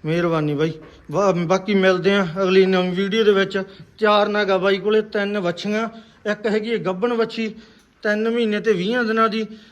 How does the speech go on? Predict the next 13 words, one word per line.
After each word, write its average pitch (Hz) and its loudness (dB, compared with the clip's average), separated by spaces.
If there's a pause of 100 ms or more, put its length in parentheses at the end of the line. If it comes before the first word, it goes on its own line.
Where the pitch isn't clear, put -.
(120)
ਇੱਕ 214 -2
ਪੰਦਰਾਂ 233 -2
ਦਿਨਾਂ 226 -2
ਦੀ 220 -6
ਕੱਚੀ 208 -4
ਵੈੜ 214 2
ਆ 240 4
ਬਾਈ 220 -2
ਕੋਲੇ, 220 -2
ਤੇ 220 -4
ਇੱਕ 214 -4
ਦੋ 196 0
ਹੈਗੀਆਂ 226 -2